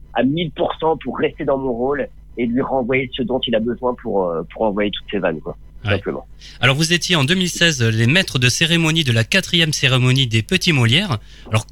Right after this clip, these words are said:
Speaker 2: comment
Speaker 1: Ouais.
Speaker 2: devient-on maître de cérémonie des Petits Molières ?
Speaker 1: Alors, ça se fait, euh, avec de la chance,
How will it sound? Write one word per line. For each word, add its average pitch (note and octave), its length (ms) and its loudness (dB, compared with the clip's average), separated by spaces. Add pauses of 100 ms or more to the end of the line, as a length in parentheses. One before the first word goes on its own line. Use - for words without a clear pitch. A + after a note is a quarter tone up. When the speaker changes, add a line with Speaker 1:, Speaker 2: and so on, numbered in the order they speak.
Speaker 2:
comment A3 320 4
Speaker 1:
Ouais. F3+ 140 2
Speaker 2:
devient-on C3 420 4
maître C#3+ 320 2
de A#2 80 4
cérémonie A#2 540 4
des A#2+ 100 2
Petits A#2 300 2
Molières ? G#2+ 380 4 (1600)
Speaker 1:
Alors, A#2+ 320 2
ça C3+ 120 0
se B2 140 -12
fait, D#3+ 180 0
euh, A2 640 0
avec C#3 220 -4
de D#3 60 0
la B2 120 0
chance, F3 320 -4